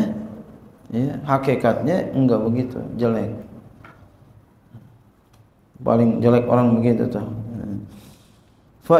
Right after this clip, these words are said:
iza tahallaqa bima fi, bima zannahu nasu fihi, maka apabila berakhlak, ya, ia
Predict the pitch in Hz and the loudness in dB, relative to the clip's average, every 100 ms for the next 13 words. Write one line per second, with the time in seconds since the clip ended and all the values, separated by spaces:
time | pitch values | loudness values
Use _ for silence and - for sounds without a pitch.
0 | 190 165 175 - - 160 160 170 170 - | 6 6 6 4 4 2 4 2 2 0
1 | - 180 170 170 165 160 160 160 175 170 | 4 4 6 4 8 6 6 2 0 -2
2 | 139 160 170 165 156 151 - - 131 135 | 0 2 4 4 6 4 2 -2 0 4
3 | 165 165 160 156 165 190 - 196 190 160 | 4 4 4 4 4 2 2 0 2 0
4 | - - - - - 139 143 160 156 156 | -2 -10 -16 -20 -2 0 4 4 6 4
5 | 151 160 165 151 147 - 165 - 160 156 | 6 6 6 6 4 4 2 4 4 6
6 | 156 160 - - 131 139 139 151 160 | 2 -4 -6 -2 0 0 0 4 6